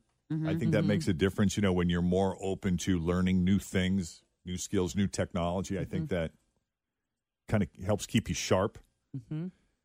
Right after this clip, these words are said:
Speaker 2: But they did look at the top emojis for the over sixty-five crowd,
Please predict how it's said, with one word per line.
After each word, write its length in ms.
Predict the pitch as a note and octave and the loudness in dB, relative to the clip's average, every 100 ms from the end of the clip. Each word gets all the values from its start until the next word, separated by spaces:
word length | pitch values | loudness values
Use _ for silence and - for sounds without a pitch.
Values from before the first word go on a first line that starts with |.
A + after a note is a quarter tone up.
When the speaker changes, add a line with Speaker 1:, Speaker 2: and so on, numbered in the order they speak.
| _ _ - | _ _ -6
Speaker 2:
But 100 | G2 | 0
they 120 | A#2 | 2
did 200 | A#2 D#3 | 4 4
look 240 | A#2 C#3+ | 4 2
at 80 | A#2+ | 0
the 80 | F2+ | -4
top 320 | - A#2+ A2+ | 0 2 2
emojis 580 | G2+ F2+ G2+ G2+ A2+ A2+ | 2 4 4 2 0 0
for 120 | - | 0
the 140 | F2+ F#2+ | 2 4
over 200 | G#2 F#2+ | 4 2
sixty-five 760 | - G#2+ - F2 G2+ G2 G2+ | -2 -6 -6 -2 0 2 0
crowd, 420 | - A#2+ A2+ A2+ | 0 0 2 0